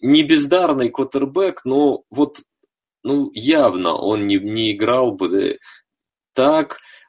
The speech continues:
окажись он в другой команде, где в другой ситуации. Джексонвилл сейчас просто доминирует, они Фурнета снимают спокойно и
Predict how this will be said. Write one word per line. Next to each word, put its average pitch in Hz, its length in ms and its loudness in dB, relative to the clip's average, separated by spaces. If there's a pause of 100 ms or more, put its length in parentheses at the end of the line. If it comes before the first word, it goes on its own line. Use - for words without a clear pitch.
окажись 104 520 0
он 104 140 0
в 90 40 -16
другой 101 340 2
команде, 107 460 -2
где - 300 -6
в - 60 -14
другой 101 340 0
ситуации. - 960 -6 (240)
Джексонвилл 180 500 2
сейчас 151 320 -4
просто 151 340 -4
доминирует, 131 920 4
они 127 320 0
Фурнета 143 500 -2
снимают 127 580 -4
спокойно 110 840 -2 (300)
и 104 580 0